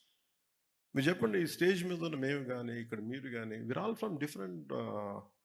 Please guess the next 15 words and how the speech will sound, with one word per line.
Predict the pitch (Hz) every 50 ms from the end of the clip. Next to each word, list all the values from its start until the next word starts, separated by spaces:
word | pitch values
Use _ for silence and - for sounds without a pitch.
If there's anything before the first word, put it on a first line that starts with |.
| _ _ _ _ _ _ -
స్టేట్స్, | - - - - - 180 90 - 82 - - -
డిఫరెంట్ | 120 135 135 160 156 147 135 127
మదర్ | 123 120 117 120 131 135 151 151 147
టంగ్, | 139 135 123
డిఫరెంట్, | 135 135 - 160 147 143 131 127
ఆ, | 123 123 123 117 117 113 110 104
లాంగ్వేజెస్ | 113 127 147 160 160 156 151 139 131 135 120 - 123
మాట్లాడతాం, | 117 110 - 110 104 98 - - - 92 95 92 90 90
డిఫరెంట్ | 117 131 - 180 165 151 135 110 98
బ్యాక్‌గ్రౌండ్స్ | 123 135 160 156 170 175 170 165 - 139
నుంచి | 123 113 120
వస్తాం, | 117 - 120 113 104
డిఫరెంట్ | 110 120 - 160 151 147 143 -
కాస్ట్ | - - 151 165 196 190 - -
వస్తాం. | 156 - - - 110 101 98 101